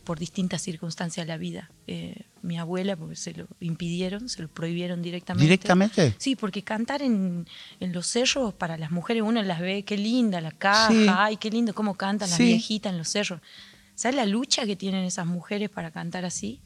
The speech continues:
Speaker 2: No,
Speaker 1: Se
Speaker 2: quiero
Speaker 1: paran,
Speaker 2: que me lo cuentes.
Speaker 1: se paran ante sus, ante sus propios,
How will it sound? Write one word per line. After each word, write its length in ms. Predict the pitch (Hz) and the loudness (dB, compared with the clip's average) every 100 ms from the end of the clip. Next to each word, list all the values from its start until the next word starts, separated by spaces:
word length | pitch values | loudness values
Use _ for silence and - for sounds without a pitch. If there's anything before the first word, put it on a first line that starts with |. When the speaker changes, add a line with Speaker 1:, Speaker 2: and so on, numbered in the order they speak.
| - - | -12 2
Speaker 2:
No, 280 | 147 147 | 6 6
Speaker 1:
Se 80 | 127 - - | 4 -2 0
Speaker 2:
quiero 240 | 156 165 | 4 6
Speaker 1:
paran, 60 | 170 | 6
Speaker 2:
que 60 | 156 | 6
me 120 | 143 | 6
lo 80 | 131 | 6
cuentes. 460 | 156 123 - 98 | 6 4 4 0
Speaker 1:
se 240 | 95 - - | 0 -6 0
paran 360 | 247 277 277 | 2 4 4
ante 260 | 233 185 180 | 2 0 -4
sus, 160 | - 165 - | -8 -10 -10
ante 260 | - 185 180 | -6 -6 -6
sus 160 | - | -12
propios, 460 | - 214 233 247 185 | -10 -4 -2 0 -2